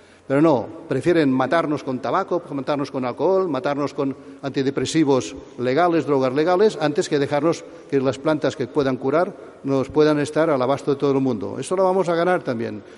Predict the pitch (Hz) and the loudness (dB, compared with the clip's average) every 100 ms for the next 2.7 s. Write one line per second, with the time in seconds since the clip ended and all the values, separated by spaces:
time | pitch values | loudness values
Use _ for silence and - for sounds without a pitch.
0 | - - 127 170 180 175 170 175 175 156 | -18 -6 0 4 4 2 2 4 2 2
1 | 117 123 139 160 131 117 131 139 127 156 | 0 2 2 4 4 2 0 -2 -2 0
2 | 156 143 - 160 190 220 214 | 0 -2 0 2 2 2 0